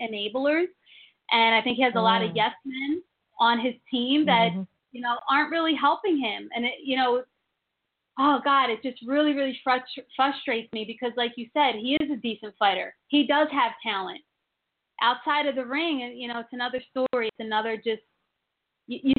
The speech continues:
Speaker 1: see where it's going, Jay. I mean, it's, it's no secret.
Speaker 2: Absolutely, absolutely. You are listening to the Ruckus Podcast. J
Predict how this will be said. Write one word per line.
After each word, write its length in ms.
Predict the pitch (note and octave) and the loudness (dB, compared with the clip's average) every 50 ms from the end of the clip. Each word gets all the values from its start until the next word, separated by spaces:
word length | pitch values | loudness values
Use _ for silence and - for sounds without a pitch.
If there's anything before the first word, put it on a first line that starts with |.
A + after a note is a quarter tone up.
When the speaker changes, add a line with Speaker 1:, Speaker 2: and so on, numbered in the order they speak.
| C4 - | 2 0
Speaker 1:
see 120 | G4 F#4+ E4+ | 0 0 2
where 160 | D#4+ C4 A3+ | 2 0 0
it's 160 | A3 - _ | -2 -4 _
going, 340 | - G#3+ G3+ F#3+ F3+ F3+ F3+ - | -6 -4 -4 -4 -6 -10 -12 -12
Jay. 300 | F#3 F3 F3 F3+ F#3+ - - | -12 -12 -12 -12 -14 -16 -12
I 40 | A3 | -8
mean, 200 | G#3+ G#3+ G#3 G#3 | -8 -6 -6 -6
it's, 140 | G3 G3 G3 _ _ _ _ _ | -6 -8 -10 _ _ _ _ _
it's 240 | - - A3 - - | -8 -8 -6 -4 -4
no 160 | A3+ G#3+ G#3+ - - | -4 -4 -4 -6 -8
secret. 360 | G#3+ G3 - F3 E3+ - _ _ _ _ D#4 _ _ _ _ _ _ _ _ _ _ _ _ _ _ _ _ _ _ _ - | -10 -10 -10 -14 -16 -18 _ _ _ _ _ _ _ _ _ _ _ _ _ _ _ _ _ _ _ _ _ _ _ _ -2
Speaker 2:
Absolutely, 720 | F#3 F3 E3+ E3+ - F#3+ F#3 F3+ F3+ E3+ C#3 D3 D#3 D3+ C#3+ | 2 2 2 0 -2 -4 -2 0 0 0 -2 -6 -8 -6 -4
absolutely. 800 | - D#3+ E3 F#3+ _ - D#3+ D#3 E3 D#3+ C3+ D3 D3+ D3+ D#3 - - - - - - - | -4 -4 -6 -8 _ -6 -4 -2 -2 -2 -2 -4 -8 -8 -8 -12 -14 -18 -16 -8 -2 2
You 180 | G#3+ A#3+ A#3+ | 4 4 4
are 120 | A#3 A3+ A3 | 4 2 0
listening 380 | A3 A3+ A3 _ - G#3+ G#3 | -2 -4 -6 _ -6 -6 -4
to 100 | - B3+ | -4 -4
the 80 | G#3 G3 | -4 -4
Ruckus 460 | F#3+ A3 A3 A3+ - A#3 A3+ A3 G#3 _ _ _ _ _ _ _ _ _ _ _ - | -2 -2 -2 0 0 0 0 -2 -2 _ _ _ _ _ _ _ _ _ _ _ -6
Podcast. 840 | - D4 C4+ C4+ C4+ B3 - - - D#4+ C#4 C4 C4 C4 B3+ B3+ - _ _ _ _ _ _ _ _ - | -2 0 2 2 2 0 -2 -2 0 2 2 4 4 2 2 0 -2 _ _ _ _ _ _ _ _ -18
J 480 | G#3 G3 C4+ C4+ C4+ C4+ C4 C4+ C#4 | -8 0 2 4 4 4 2 0 -2